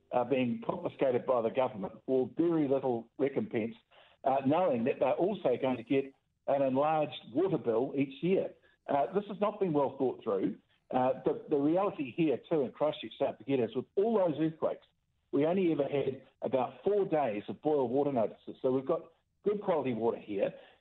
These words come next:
Huge amount of money spent recently to improve the wellheads to make sure that there's, uh, no ingress of, of anything that might affect this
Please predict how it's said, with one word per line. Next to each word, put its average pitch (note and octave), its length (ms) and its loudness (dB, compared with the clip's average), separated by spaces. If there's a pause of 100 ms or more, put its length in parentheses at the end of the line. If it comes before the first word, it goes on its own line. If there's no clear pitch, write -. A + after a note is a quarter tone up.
(120)
Huge G3+ 220 2
amount E3 240 2
of C#3+ 80 0
money C#3 320 0
spent B2+ 240 -2
recently C3+ 600 -2
to - 60 2
improve B2+ 420 0
the G#2 80 -6
wellheads B2 500 -2 (460)
to B2 80 -6
make C#3 180 0
sure B2 220 0
that - 100 -14
there's, B2+ 220 -4
uh, A#2 260 2
no C3+ 260 2
ingress B2 460 0
of, A2+ 120 -2 (140)
of A#2 140 -2
anything A#2+ 280 2
that - 120 -6
might B2 220 2
affect - 320 -8
this G2 100 -12